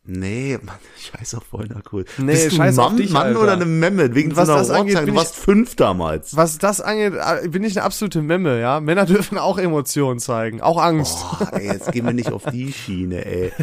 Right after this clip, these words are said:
Speaker 1: Mann.
Speaker 2: <laughs> Ja,
Speaker 1: Mach,
Speaker 2: war auf jeden
Speaker 1: Leon,
Speaker 2: Fall ganz
Speaker 1: vertrau
Speaker 2: gut.
Speaker 1: mir. Aber kurzer, kurzer, äh, Gedankengang.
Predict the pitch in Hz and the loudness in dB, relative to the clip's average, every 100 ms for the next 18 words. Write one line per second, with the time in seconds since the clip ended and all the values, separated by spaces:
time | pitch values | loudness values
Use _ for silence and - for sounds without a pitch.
0 | - 185 - 190 104 110 131 98 - _ | -2 -4 -2 -4 0 0 0 -2 -8 _
1 | _ - 143 143 123 113 - - - 113 | _ -18 -18 -18 -20 -20 -20 -14 -4 0
2 | 120 117 196 214 214 107 107 151 143 98 | 0 4 4 4 0 0 2 2 0 -2
3 | - 90 101 104 95 90 - _ _ _ | -4 -2 -2 -2 -6 -8 -14 _ _ _
4 | _ _ _ _ 120 127 - - _ - | _ _ _ _ 0 0 -2 -14 _ -4
5 | 165 156 135 - 151 - 131 110 107 - | 0 -2 -2 -6 -8 -4 -2 0 -2 -6
6 | 107 104 98 95 - 98 95 123 139 104 | -4 -4 -6 -8 -12 -12 -4 -4 -4 -8
7 | 87 87 | -8 -10